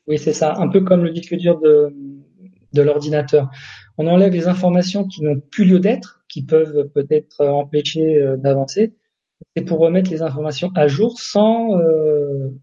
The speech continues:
sans oublier, euh, qui on est. C'est-à-dire qu'on a notre propre identité et à partir de là, on enlève l'ancien pour remettre du mouvement, du nouveau. Mais, et comme tout change, tous les jours, voilà,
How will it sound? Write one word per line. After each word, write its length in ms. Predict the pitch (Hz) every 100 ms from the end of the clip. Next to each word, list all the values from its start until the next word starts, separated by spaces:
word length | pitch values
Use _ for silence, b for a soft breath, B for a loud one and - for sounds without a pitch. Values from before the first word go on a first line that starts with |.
| _ _ -
sans 720 | - - - - 170 185 190 185
oublier, 720 | 170 160 165 156 180 190 190
euh, 200 | 151 147 -
qui 200 | - 175
on 100 | 147
est. 160 | 131 131
C'est-à-dire 220 | 147 131
qu'on 140 | 151
a 80 | 147
notre 280 | 147 135 139
propre 300 | - 196 196
identité 540 | 185 165 143 180 202 B B B B _
et 60 | 151
à 60 | 160
partir 380 | 170 - 160
de 80 | 151
là, 280 | 147 160 196 165
on 80 | 151
enlève 200 | 151 165 165 147
l'ancien 400 | 147 143 - 196
pour 160 | 185 139
remettre 300 | 147 156 156
du 100 | 151
mouvement, 340 | 151 143 135 131 B B B -
du 120 | 151
nouveau. 300 | 165 147 139
Mais, 140 | 143 139
et 120 | 151
comme 280 | 139 202 190
tout 160 | 190 220
change, 300 | 220 190 190 - _
tous 80 | 165
les 140 | 165
jours, 200 | 160 175
voilà, 260 | 156 147